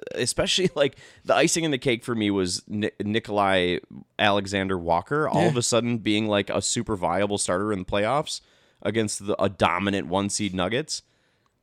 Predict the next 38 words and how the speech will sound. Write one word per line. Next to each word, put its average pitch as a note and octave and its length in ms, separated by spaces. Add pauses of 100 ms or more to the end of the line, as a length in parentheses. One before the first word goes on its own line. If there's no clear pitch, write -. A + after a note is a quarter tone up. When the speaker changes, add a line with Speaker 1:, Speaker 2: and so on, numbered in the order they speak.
(140)
Speaker 2:
Uh, E3 60
what, F3+ 320
what G#3 100
about, A#3 380
Speaker 1:
I'm E3+ 100
like, D3 180
Speaker 2:
um, C3+ 160
Speaker 1:
uh, F3+ 340
okay, G3+ 580 (260)
K-, - 180 (160)
Finch G#3 400
needs G3+ 280
to A3 80
stay. C#4 400
That's G#2+ 180
Speaker 2:
what D3 120
Speaker 1:
it. - 20
Speaker 2:
about, G#3 220
what D3+ 120
about D#3 220
Finch's C3 840
comment C3+ 340
though? A2+ 240 (400)
"I B3+ 160
just G#3+ 180
didn't E3+ 220
feel D3 180
co-, - 220
comfortable C#3 580
in C3 60
our B2+ 160
offense - 400
all C3 260
year." C3+ 180
Speaker 1:
Yeah. - 240
<laughs> - 60 (840)
No - 200
shit. - 640